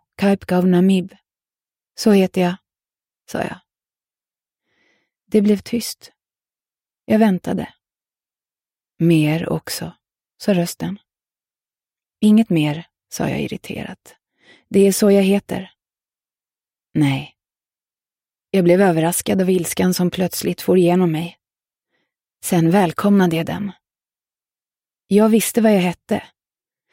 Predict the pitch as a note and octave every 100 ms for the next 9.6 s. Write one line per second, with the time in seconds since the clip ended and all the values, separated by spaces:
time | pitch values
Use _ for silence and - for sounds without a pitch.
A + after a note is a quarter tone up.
0 | _ - G3 A#3+ A3 F#3+ E3+ - - G3
1 | G3 - G3+ A#3+ A3+ - E3+ - - F#3
2 | F3 - _ _ _ _ _ _ _ _
3 | _ _ _ _ _ _ _ _ _ _
4 | _ _ _ _ _ _ _ _ _ _
5 | _ _ - G3 G3+ A3+ A3+ A3 F3+ -
6 | F#3+ - G3 G3 F#3 D#3+ E3 G3 - _
7 | _ _ _ _ _ _ _ _ F#3 A#3
8 | A3+ G#3 F#3+ G3 F3+ F3 - F3 F3+ -
9 | E3+ F3 - G3+ F#3 F#3+